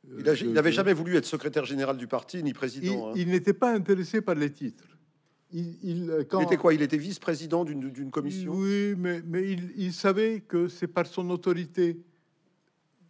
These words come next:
Speaker 1: naturelle qu'il allait gouverner et,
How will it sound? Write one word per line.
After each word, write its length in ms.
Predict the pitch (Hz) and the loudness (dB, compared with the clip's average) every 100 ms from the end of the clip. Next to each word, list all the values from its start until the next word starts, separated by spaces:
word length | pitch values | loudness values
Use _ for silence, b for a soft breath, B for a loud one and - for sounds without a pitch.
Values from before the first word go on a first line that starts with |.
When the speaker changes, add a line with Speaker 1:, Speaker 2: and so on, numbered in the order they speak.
| _ _ 139 | _ _ -10
Speaker 1:
naturelle 960 | 131 165 170 175 147 147 160 185 196 - _ _ _ _ _ _ | 0 0 2 0 2 4 2 -2 -10 -14 _ _ _ _ _ _
qu'il 180 | - 151 | -8 2
allait 420 | 147 147 156 151 - - 180 | 2 4 0 0 -8 -20 -10
gouverner 640 | 120 127 131 123 143 151 - _ | -6 -2 -2 0 -4 -6 -16 _
et, 320 | 143 143 147 | -2 -2 -4